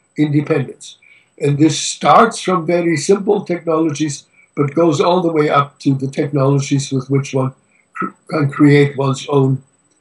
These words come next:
uh, car or one's own electric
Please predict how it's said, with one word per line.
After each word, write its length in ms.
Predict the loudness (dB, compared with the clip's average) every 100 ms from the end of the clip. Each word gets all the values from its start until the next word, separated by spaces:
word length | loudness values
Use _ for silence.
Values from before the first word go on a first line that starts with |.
| _ _ _ -2
uh, 500 | 0 0 0 -4 -8 -12 _ _ _ _ _ _ -14
car 500 | 2 4 6 4 2
or 160 | 0
one's 380 | -2 -2 -4 -6
own 360 | -4 -2 -2 -6 _ _ _ _ _ _ _ _ _ _ _ _ _ _ -2
electric 640 | 2 2 -2 -4 -4